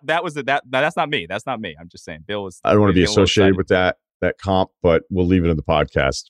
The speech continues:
Speaker 2: for just entertainment purposes.
Speaker 1: Yeah. By the way, uh, Ivy, awesome in that. And you're right. You mentioned Jalen Duren. That dude is freaking awesome, man.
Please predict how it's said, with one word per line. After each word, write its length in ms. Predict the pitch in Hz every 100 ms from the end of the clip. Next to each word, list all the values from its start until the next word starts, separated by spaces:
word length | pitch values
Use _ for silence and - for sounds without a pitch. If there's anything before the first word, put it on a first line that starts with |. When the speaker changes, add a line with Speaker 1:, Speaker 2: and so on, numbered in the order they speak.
| _
Speaker 2:
for 140 | 73
just 220 | 65 73
entertainment 500 | 71 65 - 69 65
purposes. 560 | - - - - - - _ _ _ _ _
Speaker 1:
Yeah. 180 | 80 76 _ _ _ _
By 100 | 139
the 60 | 165
way, 200 | 160 104
uh, 180 | - 107 98
Ivy, 440 | 135 175 104 85 _ _ _ _ -
awesome 460 | 113 117 107 92
in 120 | 101 101
that. 160 | 95
And 220 | - 101 101
you're 160 | 123
right. 160 | 120 123
You 100 | 113
mentioned 260 | 127 117
Jalen 260 | 98 104 92
Duren. 220 | 95 104
That 140 | 101 117
dude 160 | 101
is 140 | 73 - 85
freaking 220 | 76 73 -
awesome, 360 | 76 - 73
man. 220 | 73 73